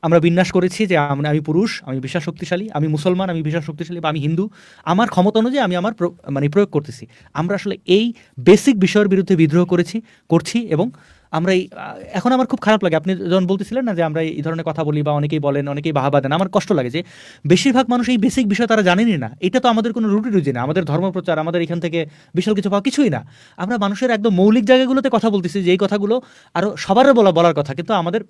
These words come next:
বিচ্ছিন্ন হয়ে, হ্যাঁ, আহ, যেমন আমরা চেহারা দেখাইতে পারি না, আমরা আমাদের আইডেন্টিফিকেশন দেখাইতে পারি না, অনেক কারণে দেশে থাকতে পারি না, কল্লা ফালাই দেয় আমাদের অনেকেরই, আমাদের অনেকে মারা গেছেন। তো এই বেসিক কথা বলতে যে মারা যেতে হয়, এটা আমাদের সমাজের জন্য কত বড় লজ্জার।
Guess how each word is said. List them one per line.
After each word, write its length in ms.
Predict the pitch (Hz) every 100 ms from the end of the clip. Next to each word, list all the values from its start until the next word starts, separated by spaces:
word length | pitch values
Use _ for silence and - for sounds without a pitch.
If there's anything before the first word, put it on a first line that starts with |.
| _ _ _ _ -
বিচ্ছিন্ন 440 | 135 208 - 247 247
হয়ে, 220 | 165 120
হ্যাঁ, 260 | 135 196 120 - - _
আহ, 340 | 165 156 156
যেমন 220 | 156 185
আমরা 180 | 175 175
চেহারা 300 | 175 185 196
দেখাইতে 280 | 165 165 156
পারি 200 | 147 139
না, 160 | 143 139
আমরা 200 | 135 139
আমাদের 240 | 139 147
আইডেন্টিফিকেশন 580 | 143 156 185 190 170 175
দেখাইতে 300 | 147 151 147
পারি 120 | 139
না, 60 | 180
অনেক 160 | 254
কারণে 320 | 226 180 139
দেশে 200 | 135 175
থাকতে 240 | 175 175 175
পারি 140 | 151
না, 160 | 131 117 - - - -
কল্লা 200 | 202 202
ফালাই 220 | 185 175
দেয় 120 | 156
আমাদের 220 | 147 143
অনেকেরই, 320 | 143 139 139 139
আমাদের 240 | 147 151
অনেকে 200 | 147 151
মারা 220 | 147 202
গেছেন। 260 | 156 139 117 - - _ _ _ -
তো 140 | 202 _ _
এই 120 | 226
বেসিক 320 | 165 175 285 -
কথা 200 | - 240
বলতে 260 | 233 240
যে 100 | 233
মারা 240 | 202 151 196
যেতে 200 | 185 156
হয়, 140 | 127
এটা 180 | 143 185
আমাদের 220 | 170 175
সমাজের 360 | - 165 165 170
জন্য 180 | 180 180
কত 180 | 233
বড় 160 | 277 214
লজ্জার। 320 | 147 117 104